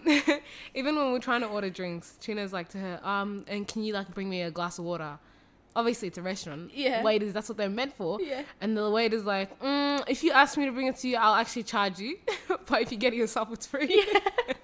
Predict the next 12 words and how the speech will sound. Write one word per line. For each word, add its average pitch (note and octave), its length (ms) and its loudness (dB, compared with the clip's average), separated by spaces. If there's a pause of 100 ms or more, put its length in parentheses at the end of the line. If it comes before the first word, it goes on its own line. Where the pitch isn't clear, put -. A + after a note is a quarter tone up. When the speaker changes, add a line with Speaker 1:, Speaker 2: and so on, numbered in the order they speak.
(120)
Speaker 1:
<laughs> - 540 -2
Chino's G4 260 2
like, F4 180 -4
"What D#4+ 180 -2
the G#4+ 140 0
heck C#4 340 -4
is B3+ 120 -6
wrong A3 240 -6
with A3 80 -14
this - 100 -20
place?" E3+ 260 -12
But G#3+ 280 0